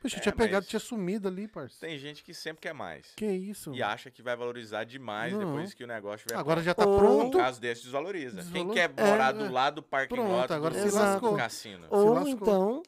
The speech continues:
Speaker 3: tem aquele caso do cara já ser velhinho, morou a vida inteira ali, os filhos nasceu, cresceu,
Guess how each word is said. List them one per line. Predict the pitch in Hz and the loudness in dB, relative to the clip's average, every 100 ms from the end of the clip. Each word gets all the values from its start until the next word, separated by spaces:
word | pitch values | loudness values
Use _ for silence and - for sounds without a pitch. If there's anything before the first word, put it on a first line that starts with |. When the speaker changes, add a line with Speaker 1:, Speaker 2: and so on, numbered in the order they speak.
| - | -6
Speaker 3:
tem | 196 | -4
aquele | 190 202 | 0 0
caso | 202 - 175 175 175 277 - _ _ | 0 -2 0 0 -2 -6 -10 _ _
do | 170 208 | -10 -10
cara | - 196 185 170 | -2 0 0 -2
já | 220 170 | -2 -4
ser | - 180 170 | -2 -2 0
velhinho, | 185 208 202 185 175 180 233 _ _ _ | 2 2 2 0 2 0 -4 _ _ _
morou | - 160 165 170 180 185 | -14 -8 -6 -2 2 2
a | |
vida | 170 190 190 | 0 -4 -4
inteira | 220 202 202 196 196 | -6 -4 2 4 4
ali, | 185 185 190 | 0 -2 -6
os | 196 - | -10 -10
filhos | 196 196 190 | -10 -8 -6
nasceu, | 190 196 196 - 180 185 | -4 -4 -4 0 0 0
cresceu, | 185 190 196 - - 180 185 185 185 | -2 -6 -6 -8 -6 -4 0 0 0